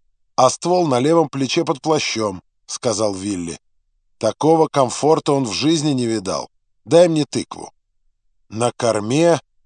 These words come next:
все купались голышом. Мылились, стоя то на одной ноге, то на другой, нагибаясь, чтобы не сразу смыло, а потом, растершись, откидывались назад прямо под хлещущий дождь.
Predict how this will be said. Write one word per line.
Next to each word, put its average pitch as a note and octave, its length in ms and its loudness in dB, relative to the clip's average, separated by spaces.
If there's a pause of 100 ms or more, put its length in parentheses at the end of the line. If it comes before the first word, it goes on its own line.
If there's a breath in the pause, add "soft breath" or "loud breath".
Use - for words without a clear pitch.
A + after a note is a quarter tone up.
все - 380 -2
купались B2 600 0
голышом. F#2 760 -6 (840)
Мылились, B2+ 760 0 (180)
стоя C3 460 -2
то A2+ 180 -4
на G#2+ 180 -2
одной G#2+ 360 -2
ноге, C3 360 -2
то G2+ 160 -6
на G2 120 -4
другой, F#2+ 580 -2 (460)
нагибаясь, B2+ 880 0 (180)
чтобы C#3 360 -2
не C3+ 100 0
сразу C3 440 0
смыло, A#2 560 -4 (520)
а A#2 140 2
потом, B2 420 0
растершись, B2 880 -2 (340)
откидывались A#2 960 -4
назад A2 600 0 (340)
прямо D3 460 0
под B2+ 200 -2
хлещущий G#2 840 -6
дождь. D2 500 -12